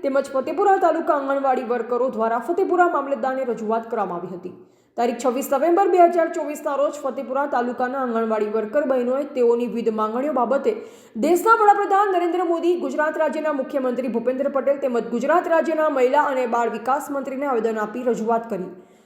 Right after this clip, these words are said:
આ પ્રસંગે ફતેપુરા તાલુકાની તમામ આંગણવાડી વર્કર બહેનો ફતેપુરા મામલતદાર કચેરી ખાતે એકઠા થયા અને તેમના પ્રશ્ન અંગે દેશના વડાપ્રધાન, ગુજરાત રાજ્યના મંત્રી તેમજ મહિલા અને બાળ વિકાસ મંત્રીને મામલતદાર મારફતે તેમની માંગણીઓ સત્વરે સ્વીકારાય તેવી રજૂઆત કરી હતી.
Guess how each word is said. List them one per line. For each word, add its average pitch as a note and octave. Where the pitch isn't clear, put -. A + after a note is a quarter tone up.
આ G#3
પ્રસંગે B3
ફતેપુરા C4+
તાલુકાની B3+
તમામ C#4
આંગણવાડી D#4+
વર્કર C#4+
બહેનો C4+
ફતેપુરા B3
મામલતદાર A3+
કચેરી C#4
ખાતે C4+
એકઠા G#3+
થયા F#3+
અને A#3+
તેમના D#4+
પ્રશ્ન F4+
અંગે E4+
દેશના D4
વડાપ્રધાન, B3
ગુજરાત F4
રાજ્યના D#4
મંત્રી B3
તેમજ A#3+
મહિલા C4+
અને F#4+
બાળ D#4
વિકાસ C4+
મંત્રીને A#3+
મામલતદાર A3
મારફતે A#3
તેમની A3
માંગણીઓ G3
સત્વરે C#4+
સ્વીકારાય C#4
તેવી A#3+
રજૂઆત A3
કરી F#3
હતી. F#3